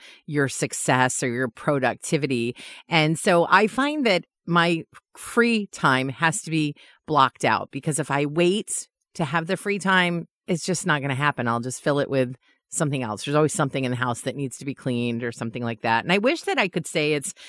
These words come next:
uh, something, you know, really deep, like reading a book, or you guys know that I've been trying to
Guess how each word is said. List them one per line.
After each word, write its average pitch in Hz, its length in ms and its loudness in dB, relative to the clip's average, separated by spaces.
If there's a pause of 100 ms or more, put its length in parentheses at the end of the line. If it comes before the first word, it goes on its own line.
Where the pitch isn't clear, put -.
(280)
uh, 151 200 -2
something, 165 640 0
you 160 120 -2
know, 139 80 0
really 139 340 -2
deep, 135 380 -4
like 120 320 0 (440)
reading 156 460 0
a 127 80 -2
book, 123 400 -2 (120)
or 120 340 0 (200)
you 170 120 0
guys 151 240 2
know 147 160 4
that 131 100 0
I've 120 80 0
been 139 160 -2
trying 143 300 0
to 127 180 4